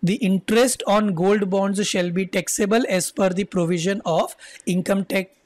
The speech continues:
टैक्स एक्ट नाइनटीन सिक्सटी वन, तो उसके ऊपर जो रिटर्न मिलेगा, that will be taxable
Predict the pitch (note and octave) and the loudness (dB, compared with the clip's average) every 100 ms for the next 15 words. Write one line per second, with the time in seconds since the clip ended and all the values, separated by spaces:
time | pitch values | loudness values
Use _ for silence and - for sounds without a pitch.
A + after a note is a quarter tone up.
0 | _ _ _ _ _ _ _ - F3 - | _ _ _ _ _ _ _ -2 -2 0
1 | A#3 A#3+ F3 E3+ F3 F3+ - D#3+ - D4 | 0 0 0 0 -2 -2 -2 -6 -4 -2
2 | E4+ - - - E3+ E3 E3+ - F#3+ F#3+ | -4 -8 -6 0 0 2 -2 2 0 0
3 | F3+ F#3 D#3+ G3+ G3 G3+ G3 F#3+ A3 F#3 | 0 0 0 0 0 0 0 0 0 0
4 | E3+ G3 F#3 G#3 G#3 D#3+ - E3 F#3 | -2 -2 -2 -2 -2 -4 -2 -2 -2